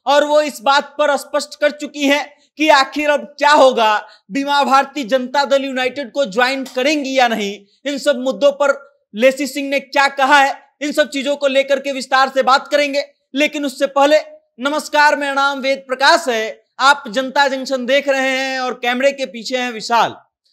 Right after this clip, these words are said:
लेसी सिंह ने जनता दल यूनाइटेड के कार्यालय में आयोजित एक कार्यक्रम के दौरान मीडिया कर्मी से बातचीत करते हुए इस बात का हवाला देते हुए कि पिछले दिनों बीमा भारती जब नीतीश कुमार से मिली थी,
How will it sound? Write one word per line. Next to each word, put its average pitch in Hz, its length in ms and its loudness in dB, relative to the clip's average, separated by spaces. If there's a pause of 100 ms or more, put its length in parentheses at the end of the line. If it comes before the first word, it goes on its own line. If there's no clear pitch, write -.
(460)
लेसी 269 360 4
सिंह 294 240 -8
ने 294 120 -2
जनता 269 380 -2
दल 285 180 0
यूनाइटेड 269 520 -6
के 285 100 -4
कार्यालय 262 640 2
में 269 180 -4
आयोजित 254 600 0 (300)
एक - 240 -4
कार्यक्रम 277 520 0
के 285 140 -2
दौरान 269 380 2
मीडिया 262 440 -2
कर्मी 262 320 -4
से 277 140 -8
बातचीत 247 560 -4
करते 285 280 -2
हुए 262 260 2 (420)
इस 285 200 -4
बात 269 380 2
का 285 100 4
हवाला 247 420 2
देते 269 340 -2
हुए 269 220 0 (380)
कि 311 80 0
पिछले 277 420 -4
दिनों 269 320 0
बीमा 262 260 2
भारती 254 420 -2
जब 240 180 -2
नीतीश 254 380 -8
कुमार 262 300 -2
से 269 160 -6
मिली 254 280 -2
थी, 262 340 -8